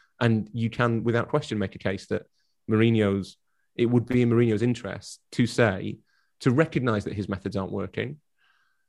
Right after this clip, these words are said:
and to say, "We need to do something different," whether that's playing a different formation or a more attacking lineup or trying to, to change the emphasis of how Spurs play a little bit, to say that we, we need to change something, 'cause he doesn't have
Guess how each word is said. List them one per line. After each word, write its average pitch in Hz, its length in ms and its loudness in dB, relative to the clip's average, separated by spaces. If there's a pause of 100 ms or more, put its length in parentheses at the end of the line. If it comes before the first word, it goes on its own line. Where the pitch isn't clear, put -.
(160)
and 110 180 4
to 113 80 -4
say, 101 480 0 (300)
"We 113 140 4
need 107 160 2
to 104 60 -8
do 113 80 2
something 123 240 -2
different," 104 360 -4
whether 104 160 -2
that's 95 180 -2
playing 104 220 0
a 98 40 0
different 101 260 -8
formation 113 680 0
or 101 200 -2
a 104 40 -2
more 104 180 0
attacking 104 360 -4
lineup 123 480 2 (160)
or 101 340 0 (480)
trying 107 360 2
to, 104 300 0 (440)
to 107 80 -6
change 117 340 2
the 113 120 -2
emphasis 107 380 -4
of 95 100 -6
how 107 220 -2
Spurs 104 340 0
play 120 260 2
a 101 40 4
little 95 200 -6
bit, - 260 -8
to 113 100 -4
say 113 260 4
that 101 180 2
we, 117 240 0
we 117 180 2
need 113 220 2
to - 80 -16
change 143 300 -2
something, 104 200 -6
'cause 104 100 -2
he 156 120 4
doesn't 135 280 2
have 110 420 -4